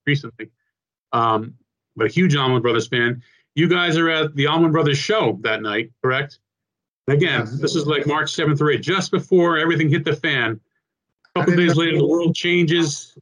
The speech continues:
Speaker 2: didn't know we were
Speaker 1: covid,
Speaker 2: out.
Speaker 1: everything closes down. What's that?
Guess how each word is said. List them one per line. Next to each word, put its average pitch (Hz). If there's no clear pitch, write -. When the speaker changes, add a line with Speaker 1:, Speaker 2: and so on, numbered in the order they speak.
Speaker 2:
didn't 170
know 175
we 170
were 160
Speaker 1:
covid, 160
Speaker 2:
out. 170
Speaker 1:
everything 156
closes 147
down. 143
What's 147
that? 160